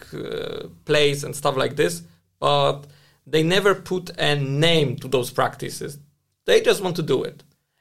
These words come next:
And they come up at some point in their life that's, "Oh God, this is B D S M. I was into B D S M like ten years and I didn't even know that this exists." So the,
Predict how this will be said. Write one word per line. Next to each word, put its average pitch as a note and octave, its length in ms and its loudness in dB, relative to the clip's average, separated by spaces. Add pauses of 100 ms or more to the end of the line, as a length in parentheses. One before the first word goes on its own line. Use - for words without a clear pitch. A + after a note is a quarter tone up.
(140)
And E3+ 140 -2
they F3+ 120 2
come E3+ 240 0
up E3 180 2
at - 160 -2
some C#3+ 240 0
point C#3+ 280 2
in C3+ 100 -4
their B2+ 220 2
life C#3 240 2
that's, C3 340 -2 (400)
"Oh E3+ 220 2
God, F3+ 320 0
this C#3+ 160 -6
is C3 80 -8
B D3 100 -10
D D3 160 0
S - 160 0
M. C3+ 220 2
I D3+ 100 2
was C3+ 140 0
into C3+ 280 -6
B C#3 140 -8
D C#3+ 80 2
S C#3+ 140 0
M C#3+ 120 0
like C3 220 -2
ten G3 220 2
years E3+ 280 0
and C#3+ 220 0
I C#3+ 120 2
didn't F#3 280 2
even E3 220 2
know F3 100 2
that D3+ 220 2
this E3 240 -6
exists." C3 580 -6 (640)
So C#3 440 2
the, C#3+ 440 2